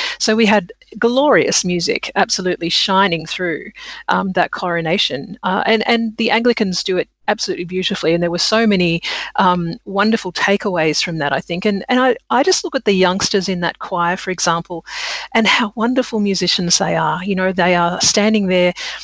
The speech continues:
um, their eyes focused on their director, doing beautifully in terms of the sound that they're making and the prayer that they're conveying through that song. And it was just such a wonderful event to see.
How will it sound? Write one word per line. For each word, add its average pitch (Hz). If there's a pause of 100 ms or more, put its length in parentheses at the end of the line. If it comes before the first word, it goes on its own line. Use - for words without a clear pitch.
(160)
um, 175 (300)
their 196
eyes 185 (400)
focused 226
on 185
their 180
director, 175 (280)
doing 196 (320)
beautifully 202
in 160
terms 180
of 165
the 175
sound 220
that 196
they're 175
making 165
and 185
the 170
prayer 202
that 190
they're 160
conveying 170
through 175
that 170
song. 165 (340)
And 196
it 196
was 202
just -
such -
a 180
wonderful 165
event -
to -
see. 180